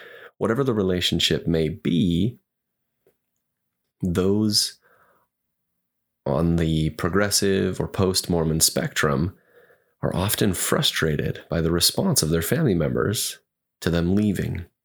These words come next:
for many reasons. I'm, I'm not gonna cover everything, but the specific,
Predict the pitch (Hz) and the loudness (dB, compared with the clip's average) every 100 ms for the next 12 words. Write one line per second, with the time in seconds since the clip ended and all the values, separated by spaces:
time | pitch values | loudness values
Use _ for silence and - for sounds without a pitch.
0 | _ _ _ - 104 101 104 101 92 80 | _ _ _ -8 -2 0 2 2 0 0
1 | 80 98 101 - - - - - _ _ | -2 -2 -2 -6 -6 -14 -20 -20 _ _
2 | _ - 92 95 - 110 139 151 135 131 | _ -2 0 0 0 0 0 -2 0 0
3 | 113 - - 151 131 92 - 85 87 - | 0 -2 -2 0 0 0 0 2 0 0
4 | 98 90 85 - 92 92 87 - - 107 | 0 0 0 -2 2 2 2 0 0 2
5 | - - 104 - 85 - - | 2 2 2 -2 -4 -6 -14